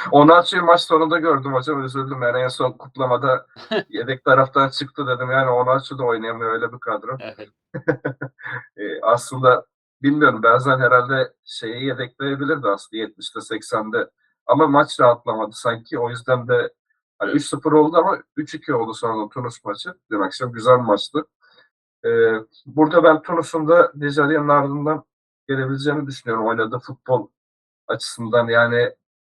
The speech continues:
Speaker 1: herhalde Tanzanya ve Uganda'ya karşı ben şey ya-,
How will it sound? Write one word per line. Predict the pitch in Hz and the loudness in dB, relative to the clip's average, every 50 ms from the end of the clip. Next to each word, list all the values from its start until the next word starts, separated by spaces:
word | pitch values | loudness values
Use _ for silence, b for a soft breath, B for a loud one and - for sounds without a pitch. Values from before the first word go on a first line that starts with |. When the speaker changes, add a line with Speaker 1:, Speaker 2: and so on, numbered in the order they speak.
| _ _ _ _ | _ _ _ _
Speaker 1:
herhalde | 127 120 120 113 107 98 120 127 123 - | 2 4 4 4 4 2 0 -4 -4 0
Tanzanya | - 123 120 123 120 127 127 127 123 123 120 | 2 4 4 4 2 2 0 2 2 0 0
ve | 123 | -2
Uganda'ya | 120 123 127 - 127 123 120 113 120 117 117 117 | -4 -4 0 2 2 2 2 0 -2 -4 -4 -4
karşı | - 123 107 104 - - - 139 135 - - _ _ _ _ _ _ _ _ _ _ _ _ _ _ _ _ _ _ _ _ - | -2 -2 -2 -2 -2 -4 -6 -6 -6 -6 -10 _ _ _ _ _ _ _ _ _ _ _ _ _ _ _ _ _ _ _ _ 0
ben | 127 123 | 0 0
şey | - - 131 127 | 0 -2 -4 0
ya-, | 131 123 120 - | 0 0 0 0